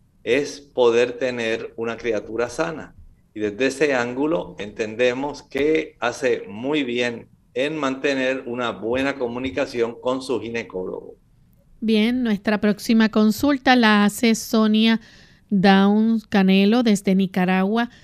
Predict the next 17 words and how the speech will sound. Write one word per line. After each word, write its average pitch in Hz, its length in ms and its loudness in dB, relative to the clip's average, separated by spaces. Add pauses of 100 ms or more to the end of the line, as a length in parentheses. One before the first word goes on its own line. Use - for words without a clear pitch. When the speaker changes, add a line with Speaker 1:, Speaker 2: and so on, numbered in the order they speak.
(160)
Speaker 2:
Pregunta, 208 480 2
"¿Cómo 240 380 2
puedo 247 260 4
tratar 226 400 2
el 220 140 2
espolón 196 640 2
calcáneo? 202 800 2
Me 220 160 4
duele 190 380 4
al 196 160 2
levantarme 202 720 2
y 233 60 2
después 190 460 2
de 202 120 4
estar 190 360 0 (380)
en 233 260 4
reposo. 190 760 2